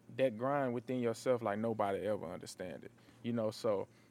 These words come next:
as you grind and you grind, you gonna be like, you gonna get to a point, you gonna be like, "Dang, man, I keep explaining this stuff to people, but they not understanding. Like, it just feel like I'm by myself with my own, my own grind." And realistically, you are. You know, you in the grind.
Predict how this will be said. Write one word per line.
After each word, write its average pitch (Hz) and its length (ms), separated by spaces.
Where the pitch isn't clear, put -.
as 117 200
you 123 80
grind 131 520
and 113 80
you 120 100
grind, 127 480
you 143 80
gonna 123 160
be 113 80
like, 101 280
you 135 100
gonna 147 120
get 135 160
to 135 120
a 120 40
point, 151 240
you 156 60
gonna 120 160
be 85 80
like, 71 160
"Dang, 139 320
man, 135 260
I 147 80
keep - 240
explaining 160 420
this 135 140
stuff 135 200
to 127 60
people, 131 280
but 120 120
they 131 140
not 127 220
understanding. 135 520
Like, 113 160
it 127 100
just 123 200
feel 131 140
like 120 140
I'm 120 120
by 117 160
myself 120 400
with 117 80
my 110 120
own, 113 360
my 123 140
own 123 240
grind." 131 420
And 113 240
realistically, 127 720
you 123 200
are. 139 220
You 117 160
know, 127 100
you 123 200
in 123 160
the 117 60
grind. 120 440